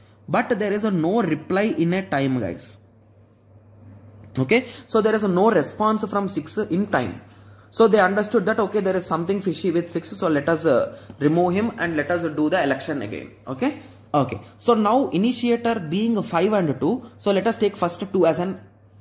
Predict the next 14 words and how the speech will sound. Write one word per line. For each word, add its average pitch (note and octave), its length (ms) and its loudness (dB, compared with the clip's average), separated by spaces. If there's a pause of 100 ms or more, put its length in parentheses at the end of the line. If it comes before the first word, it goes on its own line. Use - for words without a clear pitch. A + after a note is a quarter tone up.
(120)
elec-, D3 240 -2
uh, C#3+ 100 -4
two E3+ 220 0
as D#3+ 160 0
an, D3+ 200 -2
uh, G#2+ 120 -6 (1400)
i-, E3+ 240 8
initiator, D#3 480 2
guys. G#2 240 -6 (120)
So - 120 4
initiator A#3+ 680 2
is F#3 180 0
a F3+ 100 0
someone D#3+ 460 0